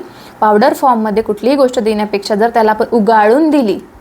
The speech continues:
उगाळून चंदन जरी लावलं तरी त्याचा इफेक्ट वेगळा असतो आणि चंदनाची पावडर लावली तर त्याचा इफेक्ट वेगळा असतो. हे तुम्ही स्वतः ऑब्झर्व करू शकता.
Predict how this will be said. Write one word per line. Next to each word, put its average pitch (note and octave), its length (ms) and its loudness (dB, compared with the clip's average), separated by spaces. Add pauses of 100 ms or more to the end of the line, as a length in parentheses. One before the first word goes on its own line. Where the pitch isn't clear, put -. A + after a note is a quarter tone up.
(320)
उगाळून A3 520 0
चंदन A#3 440 0
जरी B3+ 220 0
लावलं G#3 320 2
तरी A3 100 -2
त्याचा C#4 240 0
इफेक्ट B3+ 300 -2
वेगळा G#3 240 -2
असतो G3+ 180 -4
आणि C4+ 80 -2
चंदनाची A3+ 480 -2
पावडर G#3+ 420 2
लावली A3+ 300 0
तर C4 60 -2
त्याचा G#3 300 -4
इफेक्ट A3+ 360 -6
वेगळा G#3 220 -2
असतो. B3+ 280 -2
हे A#3+ 80 -2
तुम्ही A#3+ 220 -2
स्वतः A3 340 -2
ऑब्झर्व G#3 460 0
करू G#3+ 220 0
शकता. E3 340 -4